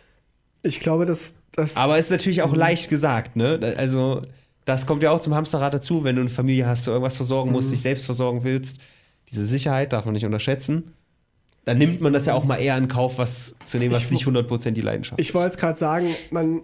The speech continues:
Speaker 1: nimmt so ein bisschen auch das geringere Übel.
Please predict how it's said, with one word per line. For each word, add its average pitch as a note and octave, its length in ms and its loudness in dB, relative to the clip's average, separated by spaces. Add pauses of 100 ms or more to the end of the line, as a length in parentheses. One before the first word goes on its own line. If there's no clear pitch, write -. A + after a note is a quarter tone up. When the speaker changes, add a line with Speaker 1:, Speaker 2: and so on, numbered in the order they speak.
(140)
Speaker 1:
nimmt F#3 440 2
so F#3 100 0
ein E3+ 80 0
bisschen G3 300 0
auch F3+ 120 0
das F3 180 -4
geringere F3 420 0
Übel. E3+ 400 0